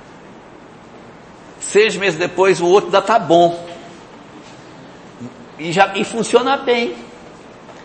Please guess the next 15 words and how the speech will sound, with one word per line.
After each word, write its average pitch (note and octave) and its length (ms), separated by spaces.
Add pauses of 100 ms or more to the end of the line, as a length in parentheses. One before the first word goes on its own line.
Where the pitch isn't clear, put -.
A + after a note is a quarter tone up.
(220)
Mas C3 180
aí C#3+ 100
você C#3 280
quer D3 180
o C3 60
outro C#3+ 180
porque D3 240
o C#3 60
outro, D3+ 320 (920)
ele C3 180
pisca D3 540
diferente C3 760
a A2+ 60
luz. G#2+ 520 (1500)
Diferente. A2+ 580